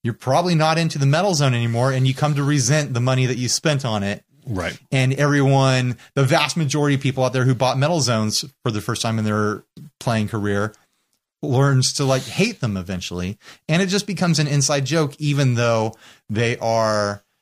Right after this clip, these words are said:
Speaker 1: what they are for the people who need them. Like,
Speaker 2: Yeah.
Speaker 1: they're a good pedal for the people who need them.
Speaker 2: Right.
Speaker 1: So that's the hype behind Metal Zone.
Speaker 2: Well, what's the hype behind KitchenAid mixers?
Speaker 1: The hype behind, behind
Speaker 2: Why are they so expensive?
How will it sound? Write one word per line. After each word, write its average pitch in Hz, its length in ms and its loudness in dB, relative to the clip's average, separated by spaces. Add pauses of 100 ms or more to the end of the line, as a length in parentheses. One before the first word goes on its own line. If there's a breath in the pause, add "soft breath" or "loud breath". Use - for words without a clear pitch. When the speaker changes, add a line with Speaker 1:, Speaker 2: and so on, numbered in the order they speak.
(160)
Speaker 1:
what 107 240 0
they 107 140 -2
are 101 300 0
for 113 180 -4
the 98 80 -6
people 98 300 -6
who 107 160 -4
need 98 340 -2
them. 52 360 -8 (460)
Like, 120 100 -2
Speaker 2:
Yeah. 139 60 0
Speaker 1:
they're 151 240 2
a 156 100 0
good 156 320 0
pedal 165 280 0
for 143 100 -2
the 127 80 -2
people 135 320 -2
who 127 100 0
need 139 200 0
them. 57 280 -12
Speaker 2:
Right. 90 200 -4 (840)
Speaker 1:
So 185 160 0
that's 214 300 2
the 196 100 -2
hype 165 260 -2
behind 208 320 0
Metal 277 220 0
Zone. 120 300 -2
Speaker 2:
Well, 156 120 0
what's 170 180 0
the 196 100 0
hype 180 220 0
behind 180 320 0
KitchenAid 185 440 0
mixers? 165 560 -2
Speaker 1:
The 190 100 2
hype 262 220 0
behind, 214 400 0 (160)
behind 196 280 4
Speaker 2:
Why 240 40 2
are 254 40 0
they 247 140 2
so 247 180 0
expensive? 170 560 0